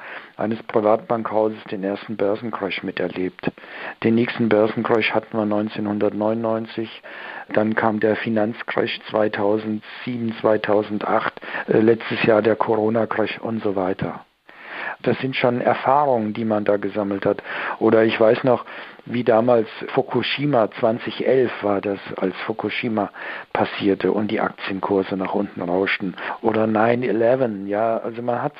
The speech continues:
so viel gesehen an der Börse. Nur eines muss man immer wieder sagen, die Unternehmen, die weltweit eine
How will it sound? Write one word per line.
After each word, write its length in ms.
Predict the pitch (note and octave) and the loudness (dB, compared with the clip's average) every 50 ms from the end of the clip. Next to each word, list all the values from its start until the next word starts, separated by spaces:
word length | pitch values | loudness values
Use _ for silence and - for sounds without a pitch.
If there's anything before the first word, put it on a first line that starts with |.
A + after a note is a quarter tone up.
| - | -4
so 180 | - E3+ F#3+ G3+ | -2 0 0 0
viel 260 | - - - G3+ F3+ | -2 -4 -8 -6 -4
gesehen 720 | E3+ D#3 C#3 C3+ - C3+ C#3 D#3+ E3+ D3 C#3 D#3+ F3+ F#3 F3+ - - - - - - - _ | -4 -6 -6 -4 -4 -2 0 2 2 2 2 0 -2 -2 -4 -10 -16 -16 -16 -16 -18 -18 _
an 160 | - A#2+ B2+ | -6 -2 2
der 120 | C#3+ C3+ B2+ | 2 2 4
Börse. 600 | - A#2+ A2+ A#2 C3 D#3 E3 E3+ F#3+ G3 F#3+ F#3 - - - - - - | 4 4 6 6 6 4 4 2 2 2 2 0 -4 -14 -16 -14 -6 2
Nur 260 | B2+ C3 C#3+ C3+ - | 4 6 6 8 8
eines 400 | - A2 C3+ D#3+ G3 F#3+ - - | 6 6 4 4 2 0 0 0
muss 220 | F3 G3 - - | -2 -2 0 0
man 140 | F#3 E3 D3+ | 0 0 0
immer 260 | - D3+ E3+ F#3+ F3 | 0 2 4 4 4
wieder 240 | F#3+ G3 G3+ G3 F#3+ | 4 2 2 2 2
sagen, 840 | F#3+ - G3 F#3 F3 C3+ A#2 A#2 A2+ A2 - G2+ G2+ - A#2+ A#2+ A#2 | 2 4 6 6 6 6 4 0 -6 -8 -10 -12 -10 -10 -10 -8 -4
die 140 | C3+ C#3+ C#3+ | -2 -2 0
Unternehmen, 960 | - C#3 B2+ A#2 B2 A#2 A#2+ A#2+ C#3 F#3+ B3 B3+ G3+ D3+ A#2 G#2+ G#2 G2+ G2+ - | 0 2 2 4 4 2 2 2 0 2 2 2 2 0 0 -2 -6 -8 -10 -6
die 180 | C3+ C3+ B2 A#2 | -6 -4 0 2
weltweit 800 | B2 B2+ C3+ C3 - - - A2+ G#2+ G#2+ A2 G#2+ G#2 G2+ - - - - - _ _ _ _ - | 2 2 2 0 -4 -4 0 2 4 4 4 4 2 0 -2 -10 -14 -14 -16 _ _ _ _ -8
eine 100 | A#2+ | -8